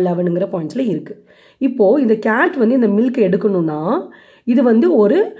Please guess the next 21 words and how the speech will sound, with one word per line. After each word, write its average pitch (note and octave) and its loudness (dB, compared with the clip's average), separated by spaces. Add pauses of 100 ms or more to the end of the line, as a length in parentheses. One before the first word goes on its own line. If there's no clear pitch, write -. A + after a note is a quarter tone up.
(260)
அ, G3 0 (160)
ஷார்ட்டஸ்ட் C4+ 0 (160)
டிஸ்டன்ஸ் A#3+ 0
வந்து G3+ 0
இது A#3+ -2
டிராவல் A3 2 (100)
பண்ணணும். E3+ -2 (260)
ஓகேயா? G3+ 0 (420)
அந்த G3 0 (100)
ஷார்ட்டஸ்ட் D4 0 (140)
பாசிபிள் A3+ 0 (160)
டிஸ்டன்ஸோட G#3 -2 (760)
ஈக்குவேஷன் C4 0
வந்து F#3 0
நம்மள G3 0
கண்டுபிடிக்க F#3 0
சொல்லியிருக்காங்க. E3 -4 (500)
அப்ப A3 -2 (140)
எப்பயுமே D4 2
வந்து A#3+ 2
ஷார்ட்டஸ்ட் A#3 0